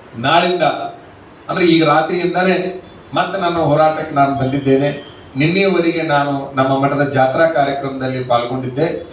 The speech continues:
ಹಾಗಾಗಿ ಮೂರು ದಿವಸ ಜಾತ್ರೆಯಲ್ಲಿ ಪಾಲ್ಗೊಂಡಿರೋದ್ರಿಂದ ಈ ಹೋರಾಟದಿಂದ ಆ ಕಡೆ ಸರದಂಗ ಆಗಿತ್ತು ಅಂತಕ್ಕಂಥ ಭಾವನೆ ಬಹಳ ಮಂದಿಗೆ ಬಂದಿರಬಹುದು.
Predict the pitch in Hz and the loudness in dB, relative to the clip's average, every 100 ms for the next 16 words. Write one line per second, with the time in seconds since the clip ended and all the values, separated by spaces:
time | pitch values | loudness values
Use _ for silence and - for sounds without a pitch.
0 | - - 127 151 147 143 160 175 156 143 | -14 -4 0 0 -2 -2 0 2 0 -2
1 | 143 135 131 139 139 139 135 131 127 127 | -2 -2 2 2 2 0 0 0 0 0
2 | 127 131 123 123 135 170 156 - - - | 0 -4 -6 -4 -4 0 0 -2 -10 -18
3 | - 127 127 135 156 156 147 139 139 131 | -10 -4 -2 2 2 2 -2 -2 2 2
4 | 123 117 135 131 127 123 143 139 127 127 | 0 -4 -4 -8 -6 -2 -2 2 2 2
5 | 123 135 127 - - 123 127 113 113 127 | -2 -6 -6 -8 -10 -10 -10 -2 -2 -2
6 | 127 117 120 120 123 127 120 117 135 135 | -2 0 0 -2 -6 -8 -6 -6 -6 -4
7 | 139 | -2